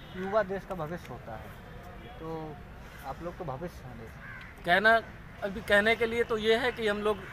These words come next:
Speaker 2: सरकार की तरफ नहीं उंगली उठाएंगे, क्योंकि हम जो है सरकार को गलत साबित करेंगे तो पता नहीं हमारे साथ सरकार क्या करेगी।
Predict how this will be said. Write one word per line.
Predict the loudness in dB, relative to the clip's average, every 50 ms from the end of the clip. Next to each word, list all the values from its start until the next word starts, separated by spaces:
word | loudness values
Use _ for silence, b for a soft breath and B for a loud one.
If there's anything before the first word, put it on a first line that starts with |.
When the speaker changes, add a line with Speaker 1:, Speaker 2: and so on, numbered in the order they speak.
| -12 -12 -12 -12 -14 -14 -12 -4
Speaker 2:
सरकार | -2 -2 2 8 8 8 8
की | 6 2 -2
तरफ | 2 2 4 4
नहीं | 4 0 2 2 0
उंगली | 0 -2 -2 -2 -2
उठाएंगे, | 0 2 2 2 2 2 -2
क्योंकि | -2 -4 -6 -4 0 0
हम | 0 0 0 -4 -4
जो | -2 0
है | 2 4 2 2 0 -6
सरकार | -8 -10 -2 2 2 2 2 0
को | -4 -2
गलत | 0 0 0 2
साबित | 4 4 4 4 4 -2
करेंगे | -2 -2 0 0 0 -2 -2
तो | -2 -2
पता | -4 0 0 2 0
नहीं | 2 0
हमारे | 2 2 2 2 2
साथ | 2 2 2
सरकार | 2 -2 2 4 4 4 6
क्या | 4 0 2
करेगी। | 2 0 -2 -2 -6 -6 -10